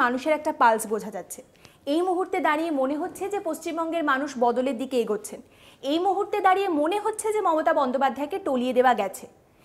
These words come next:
কিন্তু মনে হচ্ছে মমতা বন্দ্যোপাধ্যায়কে টলিয়ে দেওয়া গেছে, আর এই রাজ্যে মমতা বন্দ্যোপাধ্যায় ও তৃণমূলকে সত্যি সত্যি টলিয়ে দেওয়ার মধ্যে কিন্তু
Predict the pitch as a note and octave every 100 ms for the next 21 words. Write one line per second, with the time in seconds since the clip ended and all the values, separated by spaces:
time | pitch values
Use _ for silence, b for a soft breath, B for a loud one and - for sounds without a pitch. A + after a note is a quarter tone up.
0 | b b D4+ C#4+ D#4+ A#3+ A#3+ D4+ F4 G#4+
1 | - G#4+ F#4+ F#4 F4 D#4+ D#4 D4+ B3 C#4+
2 | D4 C4+ A#3+ A#3+ A#3+ A#3 G3+ G3+ B3+ A3
3 | - A#3+ A#3+ C4+ D#4+ E4+ E4+ F4 E4+ C#4
4 | C4 D4+ D4+ D4 D4+ D4+ C#4 D4 C4+ C#4
5 | B3+ C#4 C4+ D4 D4 D#4+ D#4+ F#4+ F#4+ -
6 | F4+ D#4+ B3+ B3+ C4 C4+ A3+ G#3 C4 C4+
7 | A3+